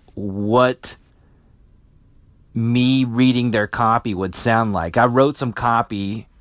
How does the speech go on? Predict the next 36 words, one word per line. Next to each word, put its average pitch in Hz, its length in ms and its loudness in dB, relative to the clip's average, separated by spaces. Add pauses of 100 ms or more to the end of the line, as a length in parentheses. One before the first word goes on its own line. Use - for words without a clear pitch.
(280)
for 101 380 0
something 104 520 -2
generic, 101 640 -2 (1040)
and 101 640 -2 (180)
I 95 100 -6
wanted 101 260 -2
to 98 80 -4
give 101 480 0
these 104 220 -2
sponsors 107 520 -2
who 120 100 -2
want 110 200 0
to 104 40 2
reach 104 360 -4
dozens 101 880 -2 (240)
of 95 240 -2
people 104 420 -4
who 104 100 -6
listen 110 400 -2
to 98 100 0
this, 87 560 -4 (1000)
uh, - 180 -6
a 95 120 -4
taste 98 540 -4
of, 92 200 -4
of 98 260 -4
what 104 220 0
that 101 180 2
advertising 98 640 0
would 120 160 -2
sound 180 280 0
like. 95 260 -4
So 104 120 -4
here 127 140 2
we 165 80 -2
go. 180 300 -2